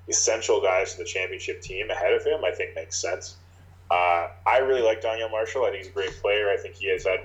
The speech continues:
had one of the best seasons in Raptors history. He had the twelve three-point games. He's got those, you know, novelty moments, and he's a really good guy. But, you know, if you, if you're talking to someone in twenty years about, you know, all-time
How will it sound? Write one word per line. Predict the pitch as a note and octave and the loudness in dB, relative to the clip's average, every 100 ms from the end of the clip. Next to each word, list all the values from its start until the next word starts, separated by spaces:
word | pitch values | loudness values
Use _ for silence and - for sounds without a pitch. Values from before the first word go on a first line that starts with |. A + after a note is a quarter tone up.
| - | 0
had | G2+ | 2
one | G2+ G2 | 2 2
of | |
the | F#2+ F2+ | 2 2
best | F#2 F#2 - | 2 2 0
seasons | - G2+ G#2+ A2+ A2 | -2 -2 -2 0 0
in | |
Raptors | G#2 G#2 G#2 G2 | 2 0 0 -2
history. | G#2 G#2+ A2+ A2 G#2+ - - - - | 0 0 0 0 -2 -6 -18 -20 -2
He | G2 | 0
had | G2 | 0
the | |
twelve | - G2+ G2 | 2 2 2
three-point | G2+ G2 G#2 G#2 - | -4 -6 -4 -4 -2
games. | G2+ G2+ G2 | -2 -2 -6
He's | F#2+ | -6
got | G2+ F#2+ - | 0 0 2
those, | - - | 0 2
you | G2 | -2
know, | F#2 F#2 | -2 2
novelty | F#2+ G2+ G2 G2 | 2 2 -2 -6
moments, | F#2+ F#2+ G2 F#2+ - | -4 -2 -2 -4 -2
and | - F2+ - - - - | -2 -2 -10 -20 -12 -2
he's | G#2+ | 2
a | |
really | A2 G2+ | 4 4
good | F#2+ F#2 | 2 0
guy. | F#2 F#2 A2 - | 2 2 2 2
But, | F#2 F2+ - - - - - | 0 -2 -6 -18 -20 -20 -6
you | A#2+ | 2
know, | G#2+ F#2+ | 4 4
if | G2+ B2 | 0 -4
you, | A#2+ | -10
if | G2 | -10
you're | F#2 - - | -12 -16 0
talking | C3+ C#3 C3+ G#2+ G2+ F#2+ | 4 4 2 -6 -10 -16
to | - G2+ G2 F#2+ | -8 -6 -6 -8
someone | - A2 G#2 | 0 0 2
in | F#2+ | -4
twenty | - A#2 G#2 | -2 0 0
years | G2 G#2+ G2+ | 2 2 2
about, | F#2 F2 F2+ F2+ - | 0 2 2 2 0
you | G2 | -2
know, | F2+ | 2
all-time | G2 F#2+ G#2 F2+ | 2 2 0 -4